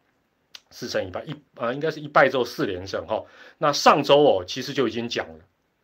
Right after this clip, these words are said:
因为这个趋势还是很明显。上周就讲南霸天下半季最厉害的就是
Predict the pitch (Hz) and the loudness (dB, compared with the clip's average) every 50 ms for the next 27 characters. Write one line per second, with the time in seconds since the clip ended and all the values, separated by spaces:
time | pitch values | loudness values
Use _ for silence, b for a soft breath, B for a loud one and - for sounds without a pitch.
0 | _ - 190 208 202 220 190 185 - - 185 202 190 - - 160 - - - 147 | _ -2 0 0 2 2 0 0 0 -2 0 0 0 2 2 2 2 2 2 2
1 | 156 - 202 143 110 98 98 98 110 123 117 120 101 - - b b b b b | 2 4 2 2 2 0 -6 -10 -8 -8 -6 -6 -8 -8 -10 b b b b b
2 | b b - - - 190 156 139 135 - 147 139 143 151 151 - _ - 123 117 | b b -4 2 2 4 4 4 2 2 2 2 2 2 -2 -6 _ -8 -8 -8
3 | 110 - 101 87 85 101 113 127 135 147 165 151 131 117 - - 120 120 135 131 | -6 -8 -10 -8 -4 -2 -2 0 0 0 0 0 0 0 0 -2 -4 -4 -4 -2
4 | - - 208 147 156 - 160 147 131 123 143 139 - - - 240 196 160 147 160 | 0 2 2 2 2 2 2 2 0 -2 -6 -12 -12 -6 -2 -2 -2 -2 -2 -6
5 | 151 135 120 135 135 113 104 101 104 117 107 - 123 110 98 | -4 -2 0 0 0 0 -2 -4 -6 -8 -8 -6 -8 -8 -10